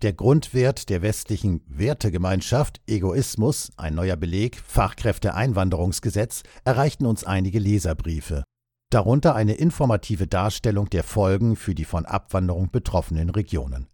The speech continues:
Sie leiden darunter, dass die jungen, aktiven und gut ausgebildeten ihre Familien und Gemeinden verlassen.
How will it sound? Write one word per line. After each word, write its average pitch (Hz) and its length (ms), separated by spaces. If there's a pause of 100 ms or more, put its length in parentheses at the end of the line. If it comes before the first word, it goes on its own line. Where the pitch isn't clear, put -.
(520)
Sie 110 300
leiden 139 360
darunter, 104 640
dass 85 220
die 95 120
jungen, 107 440
aktiven 101 580
und 80 160
gut - 320
ausgebildeten 101 1000
ihre 131 340
Familien 104 640
und 92 140
Gemeinden 85 500
verlassen. 80 560